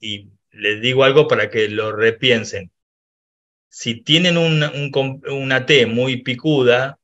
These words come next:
entonces el, el, manejen el selector para decirle, Mirá, todo lo que encuentres a partir de uno coma cinco milivolt, tomámoslo como una R.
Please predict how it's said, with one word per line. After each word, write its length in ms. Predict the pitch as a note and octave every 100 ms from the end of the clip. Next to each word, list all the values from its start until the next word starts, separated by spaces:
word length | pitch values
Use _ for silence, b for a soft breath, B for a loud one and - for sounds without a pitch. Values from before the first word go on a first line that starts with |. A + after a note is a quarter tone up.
| _ _ _
entonces 680 | G#2+ G#2 A#2 B2+ D3+ C3 -
el, 220 | A#2+ A2 A2+
el, 380 | A2+ A2 G#2+ G#2 _ _
manejen 460 | A2 G2+ A#2+ C3 C#3
el 160 | B2
selector 760 | A#2 G#2+ A2+ A2 C#3+ B2+ C3 C3+ _ _
para 160 | G#2+ G#2
decirle, 460 | G2+ B2 A#2 A2+
Mirá, 440 | A2 A#2 A#2+ F#2+ - _ _ _ _ -
todo 140 | D3 D3+
lo 120 | B2+
que 60 |
encuentres 580 | A#2 A2 C3 C3+ C3 -
a 300 | A2 G#2+ G#2 G#2
partir 340 | G2+ G2 C3
de 120 | B2
uno 380 | A#2 B2 A#2+ A2+
coma 540 | G#2 G2+ G2+ G2+ G2 F2+
cinco 540 | - E3+ D#3+ A#2+ A2+
milivolt, 600 | A2+ A2+ A2+ B2 A#2+ A#2+ _ _ -
tomámoslo 480 | A2+ A2 A#2 A#2 A2+
como 220 | A2 A2+
una 260 | A2 G#2 G2
R. 340 | F#2+ F2 -